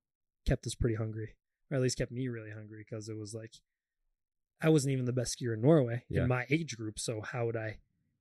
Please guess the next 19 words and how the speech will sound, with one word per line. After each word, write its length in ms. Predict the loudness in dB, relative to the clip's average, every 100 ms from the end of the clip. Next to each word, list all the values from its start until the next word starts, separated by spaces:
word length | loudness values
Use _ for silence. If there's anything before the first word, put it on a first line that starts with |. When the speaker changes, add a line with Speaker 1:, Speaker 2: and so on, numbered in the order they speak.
| _ 0
Speaker 1:
even 220 | 2 2
have 160 | 0 -2
a 40 |
chance 460 | -2 -2 -2 -4 -6
in 80 |
the 60 | -6
fis 220 | -2 -2
system? 320 | -2 -10 -12 -18 _ _ _ _ _ _ -20 -4
And 100 | 2
then 100 | 4
coming 280 | 4 4 4
into 200 | 0 -2
fis 360 | -2 -2 0
and 120 | 0 0
going 160 | 2
to 60 | 2
ski 240 | 0 0
gymnasium 580 | 0 0 0 0 0 2
and 180 | 0